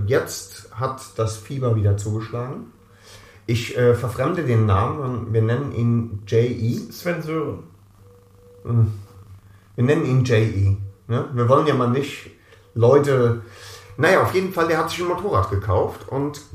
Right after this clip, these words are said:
Speaker 1: kam dann damit zu mir. Folgendes, äh, war das Problem. Er darf die ersten tausend Kilometer nicht über sechstausend Umdrehungen fahren. Und dann habe ich ihn gefragt, nachdem er,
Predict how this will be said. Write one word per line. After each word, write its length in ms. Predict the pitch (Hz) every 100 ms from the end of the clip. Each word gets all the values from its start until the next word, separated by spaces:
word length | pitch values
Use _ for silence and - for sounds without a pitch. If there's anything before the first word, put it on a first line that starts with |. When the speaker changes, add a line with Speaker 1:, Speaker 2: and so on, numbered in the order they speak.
| -
Speaker 1:
kam 280 | 120 147 151
dann 200 | 139 120
damit 480 | 110 113 113 -
zu 120 | - 113
mir. 260 | 95 87 92
Folgendes, 680 | 117 135 151 131 - - -
äh, 340 | 113 104 98 -
war 320 | 110 117 - 101
das 200 | 101 -
Problem. 420 | 95 104 123 190 - - - - -
Er 80 | 107
darf 180 | 123 -
die 120 | -
ersten 280 | 131 - 131
tausend 360 | 120 135 123
Kilometer 420 | 127 123 113 110 123
nicht 300 | 135 160 -
über 180 | 139 135
sechstausend 640 | 117 110 - 98 113 113
Umdrehungen 540 | 107 107 90 85 80
fahren. 400 | - - 76 92 92 - - - - _ - - _ - - -
Und 200 | 104 95
dann 140 | 92 90
habe 140 | 101
ich 100 | 101
ihn 140 | 95 98
gefragt, 640 | - - 95 - - -
nachdem 360 | 101 101 110 113
er, 220 | 110 98